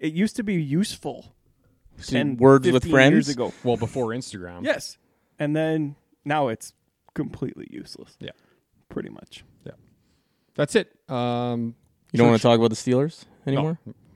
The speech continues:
Speaker 3: I hate the Browns so much. You have no idea how much I, I hate losing to that franchise.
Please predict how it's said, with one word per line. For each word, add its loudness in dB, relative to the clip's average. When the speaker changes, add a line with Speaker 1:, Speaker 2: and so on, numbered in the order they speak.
Speaker 3:
I -6
hate -6
the -8
Browns -10
so -8
much. -12
You -8
have -10
no -4
idea -8
how -12
much -12
I, -12
I -14
hate -14
losing -12
to -16
that -16
franchise. -16